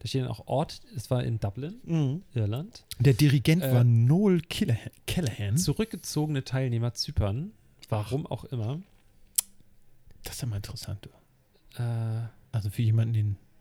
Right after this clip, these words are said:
Speaker 2: Sachen interessieren.
Speaker 1: aber was ich zum Beispiel grusel-, gruselig
Speaker 2: Ja.
Speaker 1: finde, wenn ich jetzt da Celine Dion Größe einfach eintippe,
Speaker 2: Wie klein die ist, oder was?
Speaker 1: dann erscheint auf der Suchseite, äh, das so,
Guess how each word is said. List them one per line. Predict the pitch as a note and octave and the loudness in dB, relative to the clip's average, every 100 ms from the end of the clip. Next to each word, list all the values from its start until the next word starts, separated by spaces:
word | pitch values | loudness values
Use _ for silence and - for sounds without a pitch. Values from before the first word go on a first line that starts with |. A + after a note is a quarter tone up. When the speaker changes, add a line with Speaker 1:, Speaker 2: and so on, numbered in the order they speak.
| _ | _
Speaker 2:
Sachen | A#2 G2+ A2 | -4 -2 -4
interessieren. | G2+ G2+ - G#2+ F#2 - | -6 -8 -8 -8 -10 -6
Speaker 1:
aber | B2+ C3 | -4 -2
was | C3+ C#3+ | -2 -4
ich | |
zum | - | -4
Beispiel | A#2 - | -6 -6
grusel-, | A#2 A2 - - | -8 -8 -8 -8
gruselig | G#2+ G#2+ | -4 -2
Speaker 2:
Ja. | F#2+ | -2
Speaker 1:
finde, | G#2 A2 | -6 -6
wenn | B2+ | -6
ich | |
jetzt | B2+ - | -8 -6
da | A#2 - | -8 -6
Celine | - C3+ C#3 | -6 -6 -6
Dion | B2+ A#2 - C3 | -6 -6 -8 -12
Größe | A#2+ C3 E3+ - A2 | -6 -4 -4 -6 -10
einfach | G#2+ - G2+ - | -10 -12 -16 -14
eintippe, | - A2+ A2 A#2 - C3+ G3+ - _ _ _ _ _ _ _ _ _ | -10 -8 -8 -10 -8 -8 -10 -14 _ _ _ _ _ _ _ _ _
Speaker 2:
Wie | - A2+ | -8 -6
klein | - D#3+ | -4 -2
die | E3+ | 0
ist, | C3 F3 | -2 -2
oder | G#2+ | -2
was? | G2 - _ _ _ _ _ _ _ _ _ - | -4 -8 _ _ _ _ _ _ _ _ _ -6
Speaker 1:
dann | C#3 C3 E3 - _ - - - - | -4 -4 -8 -14 _ -20 -20 -20 -6
erscheint | B2+ - C#3 C#3 F3 - - | -4 -2 -2 -2 -4 -8 -10
auf | - | -4
der | C3 | -4
Suchseite, | A#2+ C#3 B2+ - | -4 -2 -4 -4
äh, | D3 - | -12 -6
das | C3+ C3 - | -4 -2 -4
so, | D#3+ C3+ | -2 -2